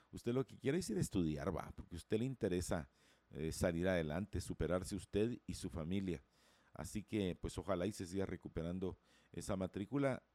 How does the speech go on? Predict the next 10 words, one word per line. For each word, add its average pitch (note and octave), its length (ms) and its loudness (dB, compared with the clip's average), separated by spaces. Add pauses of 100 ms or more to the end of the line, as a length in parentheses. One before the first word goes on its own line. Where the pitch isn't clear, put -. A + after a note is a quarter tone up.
(100)
y F2 200 -2
que E2 400 2
exactamente G2 760 -2
sepan F#2+ 320 -4
qué - 140 -10
clases F#2 340 -6
sí G#2+ 260 -4
y F2+ 60 -4
cuáles F2+ 340 -4
no F#2+ 200 -4